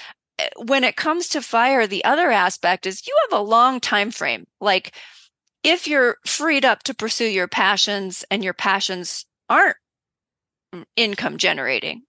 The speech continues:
right? They don't generate very much. In terms of healthcare costs and sequence risk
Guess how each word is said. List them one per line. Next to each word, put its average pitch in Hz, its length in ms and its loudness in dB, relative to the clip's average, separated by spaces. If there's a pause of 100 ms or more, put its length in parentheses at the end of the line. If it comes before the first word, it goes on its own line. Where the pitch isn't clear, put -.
(120)
right? 180 260 2
They 180 120 -4
don't 233 380 0
generate 175 480 -2
very 147 220 -4
much. - 340 -6 (520)
In 240 120 -4
terms 269 320 0
of 196 120 -2
healthcare 233 720 0
costs 196 720 2
and 156 280 -2
sequence 208 720 -2
risk 180 460 0